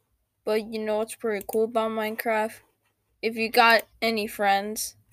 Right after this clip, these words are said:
you could just go play with them. You don't be a lone kid.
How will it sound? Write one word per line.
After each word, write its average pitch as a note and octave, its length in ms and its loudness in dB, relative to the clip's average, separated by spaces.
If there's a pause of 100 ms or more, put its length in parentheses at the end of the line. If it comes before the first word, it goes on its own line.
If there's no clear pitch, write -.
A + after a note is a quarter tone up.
(680)
you - 140 -20
could - 120 -18
just A#4+ 280 6
go A#3 160 8
play F#3 300 2
with E3+ 140 -8
them. E3 320 -6 (640)
You C4+ 80 -8
don't G#4 240 2
be B3+ 120 6
a F#3 100 6
lone F3+ 400 -4
kid. E3+ 340 -2